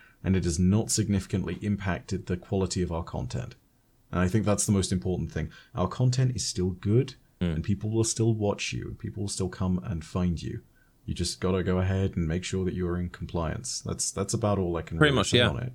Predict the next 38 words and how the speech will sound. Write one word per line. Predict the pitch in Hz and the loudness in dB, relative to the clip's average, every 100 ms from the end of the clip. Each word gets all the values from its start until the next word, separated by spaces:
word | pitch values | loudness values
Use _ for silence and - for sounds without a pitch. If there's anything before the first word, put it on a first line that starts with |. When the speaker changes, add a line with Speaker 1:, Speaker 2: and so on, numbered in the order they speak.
| 101 | -2
Speaker 1:
right? | 107 | 4
Speaker 2:
Yeah. | 104 92 _ _ - | 4 2 _ _ 2
But | 98 | 6
I | |
mean, | 170 - | 6 6
I, | 107 127 | 4 4
it's | 92 101 135 | 4 4 4
not | 160 143 98 | 4 4 4
that, | 113 - | 4 4
that | 110 - | 2 6
I | 104 | 4
definitely | 101 127 123 117 104 98 | 6 2 4 4 6 4
did | 80 80 110 - | 2 4 4 4
see | 113 | 6
a | 101 | 8
lot | 92 101 98 92 | 8 8 6 4
of | 85 | 2
Twitch | - 98 - | 2 0 0
streamers | - 98 90 87 85 80 | 4 6 6 6 4 2
that | - 92 76 | 2 0 4
were | 90 98 95 87 - | 6 8 8 6 2
a, | |
s-, | 90 - - | -2 -2 -2
a, | 98 - | 0 2
a | 92 | 4
minority, | 90 90 98 123 110 - 76 82 90 85 | 6 8 8 8 6 4 2 2 0 0
I | |
would, | 80 78 69 - | 2 2 0 -2
I | |
would | 80 78 | 0 2
definitely | 92 - 85 | 2 0 -2
add. | 82 82 78 - _ _ _ | 0 0 0 -4 _ _ _
But | 95 87 - - - | 4 4 2 -4 0
Twitch | 143 - | 2 4
streamers | - 113 101 | 6 6 6
that | - 90 | 4 6
were | 101 101 - | 8 8 6
aware | 90 90 104 110 90 76 80 | 4 6 8 8 6 6 4